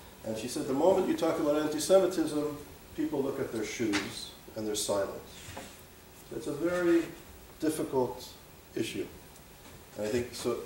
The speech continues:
how to convey this to students, how to, how to feel secure in your space, in your department, in your classroom, among your colleagues. I mean, there's, I'm sure in this room, I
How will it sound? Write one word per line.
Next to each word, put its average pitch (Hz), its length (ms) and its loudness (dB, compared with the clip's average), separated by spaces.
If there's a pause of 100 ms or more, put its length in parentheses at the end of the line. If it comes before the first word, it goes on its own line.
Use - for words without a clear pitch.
how 131 120 4
to 139 100 2
convey 131 340 0
this 131 220 2
to 120 60 -4
students, - 720 0 (560)
how 143 340 10
to, 139 580 0 (600)
how 139 120 8
to 143 80 4
feel 143 220 2
secure 143 760 4 (140)
in 113 140 2
your 110 140 2
space, 135 760 -2
in 113 60 -2
your 110 120 0
department, - 600 0 (120)
in 101 80 -6
your 98 120 -2
classroom, 143 680 -2 (540)
among 104 260 -4
your 101 100 -4
colleagues. - 800 -2
I 107 40 -6
mean, 110 200 0
there's, 107 200 0
I'm 107 180 -2
sure 143 300 2
in 139 60 2
this 127 180 0
room, 120 260 0
I 104 80 0